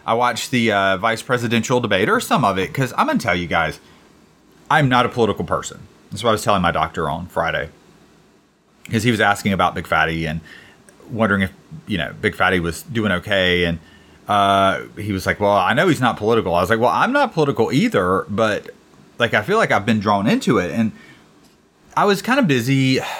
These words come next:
at the coal mine for a few days, so I didn't have a lot of time to really focus on, um, to really focus on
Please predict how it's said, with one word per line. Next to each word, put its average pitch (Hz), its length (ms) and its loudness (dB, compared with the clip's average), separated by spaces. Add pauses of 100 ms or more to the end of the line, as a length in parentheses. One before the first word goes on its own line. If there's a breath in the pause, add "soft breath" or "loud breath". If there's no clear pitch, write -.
(600 loud breath)
at 123 100 0
the 127 60 -6
coal 120 220 -2
mine 110 320 2
for 110 100 0
a 101 60 2
few 110 160 -2
days, 95 300 2
so 117 80 0
I 107 80 4
didn't 170 500 -4
have 131 200 -2
a 131 60 -2
lot 104 280 2
of 92 100 -6
time 92 540 0 (100)
to 110 120 -4
really 98 680 0 (360 loud breath)
focus 113 400 0
on, 90 600 2
um, 92 560 -4 (640)
to 139 140 -4
really 147 260 4
focus 117 420 0
on 98 400 2